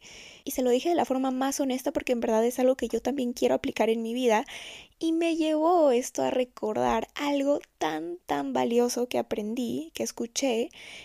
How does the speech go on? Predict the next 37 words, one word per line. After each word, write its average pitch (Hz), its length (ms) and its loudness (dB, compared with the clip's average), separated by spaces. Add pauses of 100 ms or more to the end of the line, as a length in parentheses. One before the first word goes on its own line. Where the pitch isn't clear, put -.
(200)
en 226 340 -2
un 269 140 -4
podcast 269 460 -2
que 269 80 -4
de 226 60 0
hecho 254 180 -2
les 247 140 -2
recomiendo 214 380 -6
mucho, 233 320 -6
que - 120 -6
se 233 160 -8
llama 220 580 -4
Compartiendo 226 800 -6
con 226 260 -6
Marisa 226 400 -8
Lazo. 226 500 -4 (120)
Ella 240 400 0
en 240 100 -2
uno 233 160 -2
de 247 120 -2
los 247 160 -4
episodios 233 760 -2 (440)
hablaba 233 800 2
o 226 160 0
hacía 269 520 0
referencia 233 920 -2
a 240 220 -4
la 233 120 0
doctora 226 800 -2
Becky 226 360 0
Kennedy. 220 500 -2
<laughs> - 20 -4
Iba 311 200 6
a 330 40 10
decir 262 240 2
Becky 240 340 2
G, 240 400 2